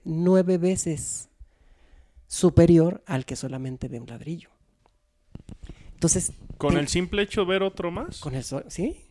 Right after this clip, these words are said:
Speaker 1: porque es uno en cualquier dirección.
Speaker 2: Oh, ey, o sea,
Speaker 1: ¿Sí?
Speaker 2: si tú ves, exactamente, es, eh, muy interesante. Sí, sí, sí, estás en el del centro y solo ves uno,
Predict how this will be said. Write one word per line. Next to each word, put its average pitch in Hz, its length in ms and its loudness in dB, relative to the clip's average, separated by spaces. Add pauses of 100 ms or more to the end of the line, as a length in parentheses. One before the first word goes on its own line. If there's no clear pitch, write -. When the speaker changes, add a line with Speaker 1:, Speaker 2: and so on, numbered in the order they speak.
(160)
Speaker 1:
porque - 240 -4
es - 180 -4
uno 247 240 4
en 254 60 0
cualquier 185 320 -4
dirección. 226 460 -6 (920)
Speaker 2:
Oh, 151 320 2
ey, 139 200 4 (180)
o 139 60 -8
sea, 143 180 0
Speaker 1:
¿Sí? 208 60 0
Speaker 2:
si 175 100 -2
tú 254 280 2
ves, 233 520 2 (160)
exactamente, 147 1000 -4
es, - 240 -10
eh, 147 360 0
muy 185 200 -2
interesante. 151 600 -2
Sí, 220 140 -8
sí, 214 120 -6
sí, 196 220 -6
estás 202 320 -2
en 226 80 -2
el 214 100 -4
del 160 160 -2
centro 120 420 -4
y 117 60 -10
solo 147 260 -4
ves 151 220 -2
uno, 190 320 -4